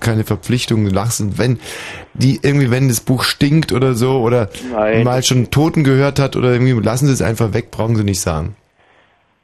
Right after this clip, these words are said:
Speaker 2: Gut, das, das Chronik des zwanzigsten Jahrhunderts dreht sich alles, was im, jedes Jahr passiert ist, in, ob von, von neunzehnhundert und bis zwanzigstes Jahrhundert.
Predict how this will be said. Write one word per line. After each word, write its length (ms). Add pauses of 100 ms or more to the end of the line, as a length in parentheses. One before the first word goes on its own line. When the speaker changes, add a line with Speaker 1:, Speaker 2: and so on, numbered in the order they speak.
(260)
Speaker 2:
Gut, 280
das, 100 (140)
das 140 (260)
Chronik 440
des 160 (120)
zwanzigsten 560
Jahrhunderts 560 (1600)
dreht 200
sich 240
alles, 280 (180)
was 180
im, 180
jedes 340 (120)
Jahr 100
passiert 460
ist, 180
in, 260
ob 300
von, 380
von 240
neunzehnhundert 720
und 280 (640)
bis 140 (540)
zwanzigstes 440
Jahrhundert. 520